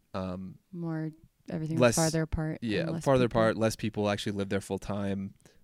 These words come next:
Speaker 1: um, and then most of them were, you know, retired, so, uh, they
Speaker 2: Feels
Speaker 1: probably don't
Speaker 2: like home.
Speaker 1: Yeah, we're on a little cul-de-sac. I grew up on a cul-de-sac. Did you know that?
Speaker 2: Yeah.
Speaker 1: Yeah, yeah. They, both my parents' houses are still where they are.
Speaker 2: Yeah.
Speaker 1: But yeah,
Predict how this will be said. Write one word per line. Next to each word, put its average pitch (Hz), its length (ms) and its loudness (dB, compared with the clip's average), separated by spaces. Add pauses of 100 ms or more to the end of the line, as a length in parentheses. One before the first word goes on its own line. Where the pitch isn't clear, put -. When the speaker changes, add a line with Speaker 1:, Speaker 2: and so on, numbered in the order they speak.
Speaker 1:
um, 95 400 -4
and 101 120 -4
then 95 360 -2
most 117 300 -2
of - 40 -12
them 101 180 0
were, 95 360 -4
you 101 100 -8
know, 95 80 -6
retired, 92 580 -2
so, 87 360 -6 (160)
uh, - 20 -4
they 180 120 0
Speaker 2:
Feels 202 120 0
Speaker 1:
probably 175 180 0
don't 185 100 -2
Speaker 2:
like 165 280 -8
home. 139 580 -10
Speaker 1:
Yeah, 98 280 0 (180)
we're 107 120 2
on 110 40 4
a 110 40 4
little 107 120 4
cul-de-sac. 101 420 0
I 107 120 4
grew 117 120 8
up 107 80 4
on 104 60 4
a 95 60 0
cul-de-sac. 92 520 -4
Did 101 120 -8
you 98 80 -8
know 101 80 -4
that? 110 180 -6 (160)
Speaker 2:
Yeah. 175 180 -10 (280)
Speaker 1:
Yeah, 107 100 -4
yeah. 98 140 -4 (420)
They, - 60 -12
both 95 200 -4
my 85 100 -6
parents' - 280 -10
houses - 240 -8
are 98 40 -6
still 101 180 0
where 98 100 2
they 110 120 4
are. 110 280 2
Speaker 2:
Yeah. 165 140 -6 (1800)
Speaker 1:
But 123 160 4
yeah, 123 220 6